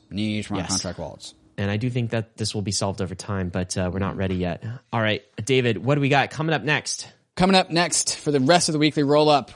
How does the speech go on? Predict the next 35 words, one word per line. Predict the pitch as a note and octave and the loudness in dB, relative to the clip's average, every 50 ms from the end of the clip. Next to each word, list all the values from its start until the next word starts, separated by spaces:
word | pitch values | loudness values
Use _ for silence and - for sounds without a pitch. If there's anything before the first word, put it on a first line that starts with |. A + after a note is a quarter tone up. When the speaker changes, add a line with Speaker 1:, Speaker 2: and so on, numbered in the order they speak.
| - | -4
Speaker 1:
when | A#2 B2 D#3+ G3+ A3+ A3+ A3+ A3 G#3+ | 0 4 4 6 6 8 8 8 8
withdrawals. | F#3 F#3+ F3+ - C#3+ A#2+ E3+ F3 G3+ G#3+ G3 C#3+ G2+ - - - - _ | 8 6 6 4 2 2 4 8 8 8 8 8 4 0 -6 -8 -8 _
When | - A#2+ C#3 E3+ F3 E3 D#3 | -2 2 2 4 4 4 4
withdrawals, | D#3+ C#3+ - - C#3 C3 A#2+ A2+ G#2+ A2+ | 4 2 4 4 6 6 6 6 4 2
Ryan. | A2+ A2+ A2+ A2 A2 A2 - _ _ - - | 2 2 4 2 2 0 -2 _ _ -6 0
I | A#2 B2+ | 2 4
would | B2 A#2 | 4 4
like | A#2+ A#2+ A#2 | 4 2 2
to | - A#2 | 2 0
withdraw | A2+ - A#2 A2 A2+ | 0 2 2 2 2
my | A2 G#2+ | 2 2
Ether. | G2+ G2+ F#2+ - G2 F#2+ | 0 -2 -2 -2 -2 -2
Psych, | - A2 G#2 - - | 0 0 -2 -2 -2
no, | G2+ | -4
I | G2+ G2 | -4 -2
wouldn't. | F#2+ F#2+ G2 F#2+ | -2 -4 -4 -4
I'm | F2+ G2+ | -4 -4
staking | - G2+ F#2+ F#2+ F#2 | -4 -4 -4 -6 -6
forever. | - G2 F#2+ - F2+ | -6 -6 -6 -6 -6
But | F#2 - - D3 C3+ B2+ A#2+ - | -4 2 4 4 4 4 2 2
other | - D#3 G3 G3+ | 4 6 6 8
people | F#3 F#3+ D#3+ - | 6 6 4 2
might. | A2 - - - | 0 0 0 0
<laughs> | E3+ - D3 D#3 - - B2+ - - | 0 0 -2 -2 -4 -4 -6 -6 -2
Wormhole | B2 C3+ D3 D3+ C#3+ C#3+ B2+ A2 | 0 0 2 2 2 2 0 0
Hacker | A#2 B2 A#2+ - - F3 G3+ G#3 D3 | -2 -4 -4 -4 -4 -4 -4 -4 -6
is | A#2 G#2+ - | -6 -4 -2
now | A#2+ A2+ | -2 0
the | A2 G#2+ G#2 | 0 0 -2
fifth | - - - - A3 E3+ - - - _ | -4 -2 4 4 4 4 2 -4 -6 _
biggest | - C#3 B2+ A#2 A2 - - | 2 2 4 4 0 -2 -2
owner | B2 A#2+ B2 B2+ | -4 -4 -2 -2
of | - - G#2 | -4 -4 -4
staked | - - - - A2+ A2 A2 - - - | -4 -4 -2 -2 -2 -2 -2 -4 -8 -8
Ether. | - A2 A2 - - F#3+ G#3+ A#3 | -4 -2 -2 0 0 0 0 0